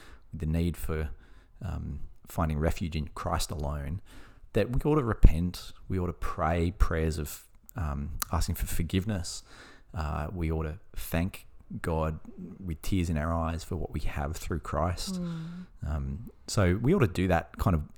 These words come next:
Speaker 1: inner work ourselves first. But yeah, we ought to take action. We ought to live lives that, uh, make sense in light of the coming day of judgment. And,
Speaker 2: Mm.
Speaker 1: um, that mean, it does mean telling people about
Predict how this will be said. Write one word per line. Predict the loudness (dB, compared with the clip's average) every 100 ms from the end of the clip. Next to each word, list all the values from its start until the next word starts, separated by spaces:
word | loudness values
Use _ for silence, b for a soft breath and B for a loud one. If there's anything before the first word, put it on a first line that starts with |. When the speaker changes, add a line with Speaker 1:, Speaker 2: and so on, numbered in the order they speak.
| -12 -10 2
Speaker 1:
inner | 6 8 8
work | 6 4 4 2
ourselves | -2 -2 -2 0 -2 -4
first. | -6 -6 -2 -2 -2 -6 B B B
But | -6
yeah, | -2 0
we | 0 0
ought | 0
to |
take | 2 0 2
action. | -4 -2 -2
We | 0
ought |
to | 0
live | 2 2 2 0
lives | 0 2 2 0 -2
that, | 0 0 0 B B B B -4
uh, | -2 0 -2 -2
make | 2 2 2
sense | -4 0 0 0 -2
in | -2 0
light | 2 2 0
of | -6
the |
coming | -4 -2 0 0 0
day | 0 2 0
of | 0
judgment. | -2 -2 -2 -4 -4 -4
And, | -6 -6 -8 B B B B B -8
Speaker 2:
Mm. |
Speaker 1:
um, | -6 -6 -4
that | -2
mean, | 0 -2 -2
it | -2
does | 0 2
mean | 0
telling | 0 0
people | -2 -2 -4
about | -2 0 -2